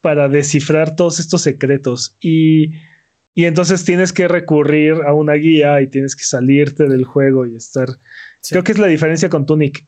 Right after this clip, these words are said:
Speaker 1: y, y, y, y, y ese es mi punto. No creo que solamente Tunic pueda hacer esto. Creo que es algo que muchos otros juegos pueden aprender y podrían enriquecerse de,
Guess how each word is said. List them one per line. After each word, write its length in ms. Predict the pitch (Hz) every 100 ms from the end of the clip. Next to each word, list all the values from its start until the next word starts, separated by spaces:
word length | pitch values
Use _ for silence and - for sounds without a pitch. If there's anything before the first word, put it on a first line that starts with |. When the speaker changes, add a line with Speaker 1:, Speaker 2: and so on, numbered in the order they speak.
| -
Speaker 1:
y, 80 | 151 143 151 170 170 165
y, 120 | 160 _ _ _ _ _
y, 840 | 175 160 156 160 160 160 156 156 156 - _ _
y, 560 | 170 151 151 151 156 170
y 40 |
ese 140 | 185
es 80 | 196
mi 100 | 190
punto. 400 | 151 165 156 143 139 - - - - _
No 280 | 165 170 175
creo 160 | 196
que 100 | 190
solamente 480 | 175 175 160 156 151
Tunic 380 | 147 147 143 143
pueda 180 | 143 131
hacer 220 | 127 123
esto. 240 | 127 131
Creo 140 | 147 175
que 100 | 196
es 120 | 180
algo 280 | 180 175 180
que 140 | 160 - _ _
muchos 460 | 170 170 185 202 190
otros 240 | 185 165
juegos 240 | 175 170
pueden 260 | - 165 156
aprender 640 | 135 127 120 135 196 - _ - _ _
y 140 | - 170
podrían 420 | 160 151 156 175
enriquecerse 1040 | 185 170 156 147 131 147 151 156 - 151 127
de, 420 | 120 135 135 131